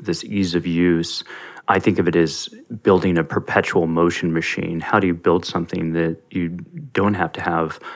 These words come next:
all these people interacting or holding somebody's hand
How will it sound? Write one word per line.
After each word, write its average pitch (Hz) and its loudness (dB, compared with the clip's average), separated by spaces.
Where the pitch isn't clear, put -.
all 92 0
these 87 2
people 82 2
interacting 82 2
or 80 2
holding 87 0
somebody's 82 -2
hand 85 0